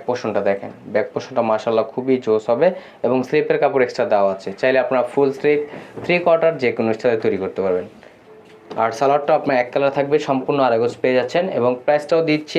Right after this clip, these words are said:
একেবারে ঈদ ধামাকা প্রাইজে, only এগারোশো পঞ্চাশ টাকা, only এগারোশো পঞ্চাশ টাকা আপনারা পেয়ে যাচ্ছেন। আর ওড়নাটা দেখেন, মাথা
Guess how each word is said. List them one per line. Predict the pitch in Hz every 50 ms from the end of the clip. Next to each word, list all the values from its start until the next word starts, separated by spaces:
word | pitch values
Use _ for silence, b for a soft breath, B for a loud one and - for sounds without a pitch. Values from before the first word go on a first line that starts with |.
| 151
একেবারে | 143 143 151 143 139 135 139 160
ঈদ | 170 165 165 -
ধামাকা | 135 135 147 147 - 151 147 139
প্রাইজে, | - 147 139 135 131 143 143 139 B B B B B B - - - 139
only | 147 160 165 170 170 - - 127
এগারোশো | 120 120 120 120 117 - - 120 - -
পঞ্চাশ | 110 101 98 98 - - -
টাকা, | 92 - - - - - - 123 131
only | 139 147 151 160 151 131 - 123
এগারোশো | 120 123 127 131 127 - 139 - -
পঞ্চাশ | 113 110 107 113 - -
টাকা | 123 107 107 107
আপনারা | - - 113 107 -
পেয়ে | - 117 117
যাচ্ছেন। | 127 123 - 165 151 123 113
আর | 107 107 - 113
ওড়নাটা | 123 131 139 135 131 - 113 104 101
দেখেন, | 101 98 - - 98 95 B B B B B B B B - 107 117
মাথা | 117 117 - 123